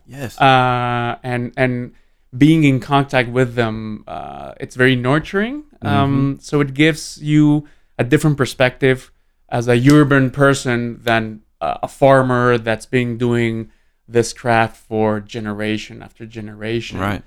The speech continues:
Speaker 2: Um, it's, th-, they, they just have a very different perspective.
Speaker 1: It, it, and
Speaker 2: And
Speaker 1: I, I love that. I absolutely
Speaker 2: You know?
Speaker 1: agree. In, in a sense, I'm envious of what solitude, in a sense, they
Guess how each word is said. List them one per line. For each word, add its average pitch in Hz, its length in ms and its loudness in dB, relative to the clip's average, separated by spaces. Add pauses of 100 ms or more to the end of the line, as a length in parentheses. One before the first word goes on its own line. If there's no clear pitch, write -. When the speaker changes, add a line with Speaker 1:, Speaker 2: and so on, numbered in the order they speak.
(360)
Speaker 2:
Um, 113 880 -6 (1200)
it's, - 360 -2
th-, 143 200 -6
they, 151 120 4
they 147 160 0
just 151 240 -8
have 143 240 -6
a 135 60 2
very 123 260 0
different 120 380 -8
perspective. - 520 -8
Speaker 1:
It, 165 120 -2
it, 151 120 -6
and - 100 -2
Speaker 2:
And 143 120 2
Speaker 1:
I, 143 100 2
I - 160 0
love 147 240 0
that. 101 320 -2 (140)
I - 100 -10
absolutely 120 380 -2
Speaker 2:
You - 20 2
know? 110 40 -4
Speaker 1:
agree. 120 220 2
In, 123 140 2
in 127 180 0
a 120 60 2
sense, 147 300 -2
I'm 107 200 -2
envious 120 640 0 (100)
of 101 340 0 (640)
what 120 220 2
solitude, 113 540 0
in 101 100 -4
a 98 60 -4
sense, 98 300 -6
they 98 340 -6